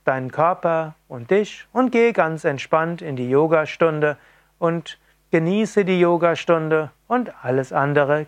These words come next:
klärt sich von selbst. Das ist ja auch das Schöne beim Yoga. Im Unterschied zu manchen anderen Sportarten brauchst du eben herzlich wenig. Du kannst einfach anfangen und loslegen.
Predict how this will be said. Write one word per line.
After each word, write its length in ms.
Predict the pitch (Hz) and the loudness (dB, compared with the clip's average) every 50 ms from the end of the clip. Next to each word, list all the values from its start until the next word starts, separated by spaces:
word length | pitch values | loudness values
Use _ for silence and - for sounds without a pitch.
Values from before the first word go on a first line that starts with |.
| _ - | _ -4
klärt 300 | - 135 135 131 123 - | 0 2 2 2 0 -2
sich 220 | - 139 123 - | -8 -10 -8 -4
von 200 | - 180 190 180 | -2 -2 -2 0
selbst. 420 | - 147 123 117 117 _ _ _ _ _ _ _ _ _ _ | 0 -2 -2 -2 -6 _ _ _ _ _ _ _ _ _ _
Das 160 | - 214 220 | 2 2 2
ist 80 | 208 - | 4 4
ja 180 | 214 190 165 170 | 2 2 2 2
auch 180 | 190 185 - | 0 0 -2
das 180 | - 180 156 - | -4 -6 -4 -4
Schöne 360 | - - 185 190 190 185 180 | 0 2 2 2 2 2 2
beim 220 | 165 170 165 165 | 2 2 2 2
Yoga. 420 | 160 160 160 160 151 156 151 151 143 _ _ _ _ _ _ - | 2 2 2 2 2 2 0 0 -4 _ _ _ _ _ _ -12
Im 120 | 180 185 | -6 -4
Unterschied 480 | 185 175 165 170 156 - - 170 160 - | -2 0 2 2 0 2 0 -2 -2 -2
zu 120 | - 156 | -4 -4
manchen 680 | 143 143 147 165 185 180 160 - - 170 165 165 170 165 | 0 0 0 0 -2 -4 -6 -8 -8 -6 -6 -6 -4 -2
anderen 360 | 156 156 151 151 147 139 131 | -2 -2 0 0 -2 -2 -2
Sportarten 880 | - - - 147 147 160 170 160 156 160 160 151 151 151 - 151 147 131 _ _ _ _ - | -8 -2 0 0 2 0 -2 -4 -2 0 2 2 0 -2 -4 -12 -12 -12 _ _ _ _ -2
brauchst 300 | - 190 185 147 - - | 0 0 0 0 -4 -4
du 40 | 180 | -2
eben 340 | 170 160 147 165 160 131 117 | -2 -2 -2 -4 -6 -6 -2
herzlich 580 | 135 143 135 - - - - 127 - - - | -2 -2 -2 -2 -8 -14 -12 -12 -12 -6 -2
wenig. 360 | 135 151 165 165 160 160 156 - _ _ _ _ _ - | 0 0 2 2 0 -2 -4 -6 _ _ _ _ _ -2
Du 100 | 240 247 | -2 0
kannst 340 | - 180 147 139 131 - - | 0 0 -2 -2 -4 -6 -6
einfach 460 | 147 131 123 - - 143 147 143 160 - _ - | -4 -4 -4 0 0 0 0 -2 -8 -18 _ -4
anfangen 600 | 160 151 151 147 - - 151 147 147 147 151 160 | -4 -2 -2 -2 -2 -2 -2 0 0 -4 -6 -6
und 240 | 156 185 196 185 - | -4 -4 -4 -4 -2
loslegen. 720 | 170 170 156 143 131 - - 135 127 120 117 123 135 151 | 0 0 0 0 -2 -4 -6 -4 -4 -4 -4 -8 -14 -20